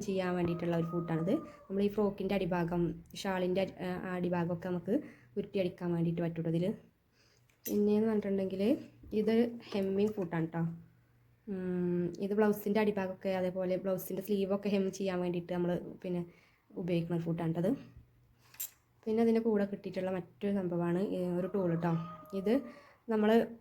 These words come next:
നമ്മളെ ഈ മെഷീൻ്റെ എല്ലാ ഭാഗങ്ങളും അഴിച്ചെടുക്കാൻ വേണ്ടിയിട്ട്, സ്ക്രൂകളൊക്കെ നമുക്ക് അഴിച്ചെടുക്കാൻ വേണ്ടിയിട്ട് ദാ ഈ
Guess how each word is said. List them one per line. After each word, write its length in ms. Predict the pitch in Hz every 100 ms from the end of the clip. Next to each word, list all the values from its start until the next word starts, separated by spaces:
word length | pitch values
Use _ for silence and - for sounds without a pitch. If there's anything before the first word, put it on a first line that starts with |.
| _ _ _ -
നമ്മളെ 240 | 220 214
ഈ 60 | 220
മെഷീൻ്റെ 420 | 226 - 196 208
എല്ലാ 200 | 190 180
ഭാഗങ്ങളും 540 | 202 208 190 185 175 196
അഴിച്ചെടുക്കാൻ 560 | 185 175 - 180 180 170
വേണ്ടിയിട്ട്, 320 | 170 165 170
സ്ക്രൂകളൊക്കെ 1080 | 170 185 180 180 - - 175 170 185 180 190
നമുക്ക് 200 | 185 196
അഴിച്ചെടുക്കാൻ 460 | 170 - 190 185
വേണ്ടിയിട്ട് 400 | 180 175 170 180 269 -
ദാ 140 | 175
ഈ 100 | 170